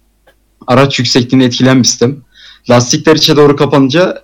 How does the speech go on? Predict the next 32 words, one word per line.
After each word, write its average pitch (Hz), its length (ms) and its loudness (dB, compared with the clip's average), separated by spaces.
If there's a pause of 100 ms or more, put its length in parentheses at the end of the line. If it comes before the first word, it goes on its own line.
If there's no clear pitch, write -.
(120)
e, 120 280 0
mantıken 143 420 2
aracın 143 380 2
yüksekliği 135 520 -2
de 113 140 0
biraz 110 200 0
olsun 104 260 -2
artıyor. 107 440 -4 (760)
Ama, 180 420 0 (580)
e, 127 480 2
fia 190 520 2 (520)
bu 160 140 -4
konuyla 175 380 2
ilgili 151 420 2
kurallara 160 560 2
aykırı 156 420 2
olmadığını 131 360 4
söyledi. 127 400 -2 (480)
Ve 156 80 4
zaten 180 360 2
Mercedes 165 540 0
bu 160 80 -4
konuda 165 240 0
çok 165 220 -4
temkinli 156 380 0
bir 156 60 -2
takım. 113 420 -4
Biliyoruz 160 320 2
ki 143 100 -4
Ferrari 147 420 2
geçen 147 280 2
sezon 143 420 -2